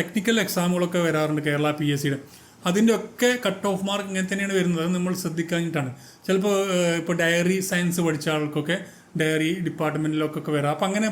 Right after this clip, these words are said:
പല പല ക്വാളിഫിക്കേഷനുള്ള ആളുകളുണ്ടാവും. ഇപ്പൊ എം എസ് സി, ഏഹ്, കെമിസ്ട്രി, അങ്ങ് ആ രീതിയിലൊക്കെ ഉള്ള ആളുകൾക്കൊക്കെ പല പല പോസ്റ്റുകളും ഇത്തരമുള്ള കോമൺ ആയിട്ടുള്ള ടെസ്റ്റ് അല്ലാതെ വരാറുണ്ട്. അപ്പൊ നിങ്ങളെ ക്വാളിഫിക്കേഷൻ just കമന്റ് ചെയ്യുക.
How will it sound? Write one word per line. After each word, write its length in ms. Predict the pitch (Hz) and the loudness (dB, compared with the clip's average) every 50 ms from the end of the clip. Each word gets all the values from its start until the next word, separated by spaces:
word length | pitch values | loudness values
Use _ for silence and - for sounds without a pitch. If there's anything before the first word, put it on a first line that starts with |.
| 185 | 0
പല 180 | 185 170 180 202 | 0 0 0 2
പല 180 | 196 202 208 | 0 0 0
ക്വാളിഫിക്കേഷനുള്ള 760 | 208 - 185 170 170 170 170 - 165 - 196 175 175 180 175 170 | 0 0 0 0 0 0 -2 -6 -6 -4 -4 -4 -2 -2 -2 -2
ആളുകളുണ്ടാവും. 420 | 160 156 156 156 151 147 143 127 | 0 0 0 0 0 0 -2 -4
ഇപ്പൊ 400 | - - - - - - - - | -8 -12 -18 -20 -20 -8 -2 0
എം 180 | 170 165 170 170 | 2 4 4 4
എസ് 120 | 170 170 170 | 2 2 2
സി, 240 | 180 180 180 180 175 165 | 0 0 0 -2 -4 -2
ഏഹ്, 120 | 156 151 147 156 | -2 -2 0 0
കെമിസ്ട്രി, 500 | 156 156 156 151 151 - 165 151 147 147 147 - - - - - - | 0 2 0 0 -2 -2 0 0 0 0 -2 -8 -16 -20 -16 -8 -4
അങ്ങ് 160 | 170 165 170 | -2 -2 0
ആ 240 | 175 170 160 165 175 | 2 2 2 4 4
രീതിയിലൊക്കെ 500 | 175 170 170 160 165 170 165 165 160 170 | 4 2 2 0 0 0 0 0 0 -2
ഉള്ള 220 | 170 165 160 156 160 | -2 -2 -2 -2 0
ആളുകൾക്കൊക്കെ 560 | 156 151 156 156 151 151 - 151 - - 214 220 - - - - - | 0 0 0 -2 -4 -4 -6 -8 -6 -6 -8 -8 -10 -14 -20 -10 -6
പല 140 | - 170 170 | -2 -2 0
പല 140 | 175 180 190 | 2 2 0
പോസ്റ്റുകളും 640 | 185 185 180 160 165 160 156 - - 156 165 170 180 | 0 0 0 0 0 -2 -4 -6 -6 -4 -4 -4 -4
ഇത്തരമുള്ള 560 | 180 - - - - - 180 170 180 170 156 151 - - | -6 -10 -14 -10 -6 -4 -2 -2 0 -2 -2 -4 -6 -4
കോമൺ 360 | - 175 185 190 196 208 214 | -2 0 2 2 2 2 0
ആയിട്ടുള്ള 280 | 208 202 190 185 190 185 | 0 0 0 0 0 0
ടെസ്റ്റ് 260 | 180 170 156 - - | 0 -2 -2 -2 -4
അല്ലാതെ 260 | 170 165 165 165 170 | -2 -2 -2 -2 0
വരാറുണ്ട്. 400 | 170 160 147 151 147 139 131 127 123 - - - - - - | 0 0 2 0 0 -2 -4 -6 -10 -12 -16 -20 -20 -18 -6
അപ്പൊ 120 | - 196 | -2 0
നിങ്ങളെ 200 | 190 196 196 214 | 0 2 2 0
ക്വാളിഫിക്കേഷൻ 720 | 214 214 196 190 185 180 - 202 180 208 196 185 202 202 | 2 4 4 4 4 2 0 0 0 0 0 2 0 0
just 280 | 185 185 180 185 - 190 | 0 0 0 -2 -2 -2
കമന്റ് 360 | 185 180 165 165 165 165 160 | 0 0 0 0 0 0 0
ചെയ്യുക. 260 | 147 143 156 170 220 | -2 0 0 -2 -2